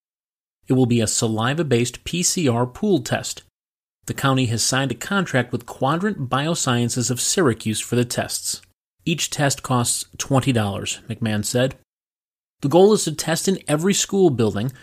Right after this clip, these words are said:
and the county is working with the vendor and district to make that happen. Students and staff can opt to do this testing if they'd like.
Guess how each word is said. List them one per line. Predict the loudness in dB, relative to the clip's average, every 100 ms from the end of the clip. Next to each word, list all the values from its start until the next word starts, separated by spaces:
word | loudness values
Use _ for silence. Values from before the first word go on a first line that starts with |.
| -20 -6
and | -2
the | -2
county | 0 0 2
is | 2 2
working | 2 2 2
with | 2
the | 2
vendor | 4 4 4 2
and | -2 0
district | 0 -2 -4 -2
to | 2
make | 2 2
that | 0 0
happen. | 0 -2 -6 -14 _ _ _ _ _ -16
Students | 2 4 4 2
and | 0
staff | 0 0 -2 0
can | -2 -2 -2
opt | 0 0
to | -2
do | 0
this | 2 2
testing | 0 -2 0 -2 -2
if | -4
they'd | -2 -2
like. | 0 0 -2 -6